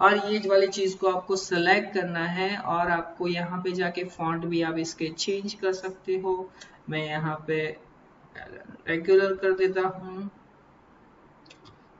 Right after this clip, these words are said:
और ये टेक्स्ट बॉक्स को भी मुझे थोड़ा चौड़ा करना है। यहाँ से मैंने सिलेक्ट कर दिया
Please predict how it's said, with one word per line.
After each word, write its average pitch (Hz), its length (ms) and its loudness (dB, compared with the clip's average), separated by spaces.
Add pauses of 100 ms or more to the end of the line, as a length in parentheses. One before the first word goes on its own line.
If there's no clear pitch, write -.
और 147 440 2
ये 170 60 4
टेक्स्ट 170 400 -2
बॉक्स 165 360 -4
को 170 140 -2
भी 165 180 -2
मुझे 156 380 -2
थोड़ा 143 440 -4 (320)
चौड़ा 165 360 -4
करना 180 380 -6
है। 180 680 -4 (680)
यहाँ 143 180 4
से 147 180 -2
मैंने 147 200 -4
सिलेक्ट 165 420 -2
कर 180 100 0
दिया 175 340 0